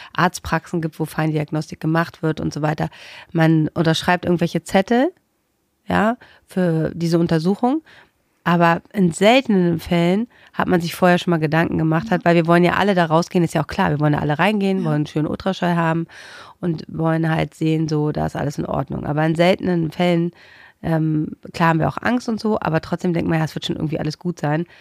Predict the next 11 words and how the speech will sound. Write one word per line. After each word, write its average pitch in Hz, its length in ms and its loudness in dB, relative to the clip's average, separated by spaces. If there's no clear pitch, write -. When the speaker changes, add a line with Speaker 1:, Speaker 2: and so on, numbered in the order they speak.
Speaker 1:
Was - 200 -2
ist - 120 -8
denn, 170 160 0
wenn 160 120 0
das 156 180 -4
nicht - 180 -2
gut - 220 -12
ist? - 260 -16
Speaker 2:
Ja. 240 240 -8
Speaker 1:
Und, 160 520 0
ähm, 156 400 2